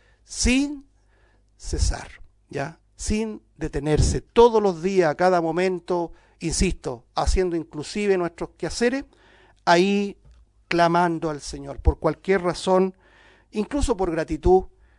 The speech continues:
siempre orando al Señor. Finalmente, segunda Timoteo uno tres, "Doy gracias a Dios, al cual sirvo desde mis mayores, eh, eh, con limpia conciencia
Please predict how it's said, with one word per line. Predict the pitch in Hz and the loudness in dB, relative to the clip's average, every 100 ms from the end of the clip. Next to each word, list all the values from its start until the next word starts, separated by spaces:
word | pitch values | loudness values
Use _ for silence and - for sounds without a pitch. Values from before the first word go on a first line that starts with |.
| _ | _
siempre | - 208 180 - | 0 0 2 -2
orando | 170 156 160 156 151 - | -2 -2 -2 -2 -4 -6
al | 143 | -10
Señor. | 139 143 123 - _ _ | -10 -12 -14 -16 _ _
Finalmente, | 185 240 269 320 302 | 0 2 4 2 0
segunda | 247 226 233 220 | -4 0 2 2
Timoteo | 214 185 190 185 | 2 2 6 8
uno | 185 185 | 8 8
tres, | 226 285 - - _ - - - - | 6 2 2 -10 _ -20 -20 -20 -18
"Doy | - 208 | -2 0
gracias | 240 247 247 233 | 4 4 4 2
a | 233 | 4
Dios, | 220 240 254 - - | 6 8 8 6 -4
al | 185 170 | -4 2
cual | 202 | 2
sirvo | 185 214 220 208 | 2 -4 0 2
desde | 196 190 180 | 2 2 2
mis | 175 | 2
mayores, | 175 160 185 202 202 - _ _ _ - - _ _ | 0 2 2 4 0 -4 _ _ _ -20 -20 _ _
eh, | 190 180 170 165 156 - | -2 2 2 0 -2 -6
eh, | 160 156 151 143 _ _ | -4 -4 -6 -8 _ _
con | 170 156 | 0 2
limpia | 196 233 196 | 2 2 0
conciencia | 175 160 - 208 247 247 269 262 | 0 -2 -2 2 2 2 2 2